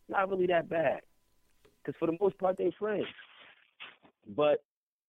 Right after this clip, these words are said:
they gangs ain't trying to hear that shit. Like, <laughs>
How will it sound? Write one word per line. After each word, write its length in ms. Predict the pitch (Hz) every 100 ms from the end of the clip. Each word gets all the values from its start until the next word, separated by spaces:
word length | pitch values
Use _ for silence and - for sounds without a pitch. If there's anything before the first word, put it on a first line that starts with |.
| _ _ 92
they 200 | 139 160
gangs 480 | 143 165 220 233 220 - _ _ _ _ _ _ -
ain't 140 | 143
trying 140 | - 127
to 60 |
hear 160 | 117 190
that 160 | 113 - -
shit. 140 | 98 - _ _
Like, 220 | 98 90 -
<laughs> 120 | -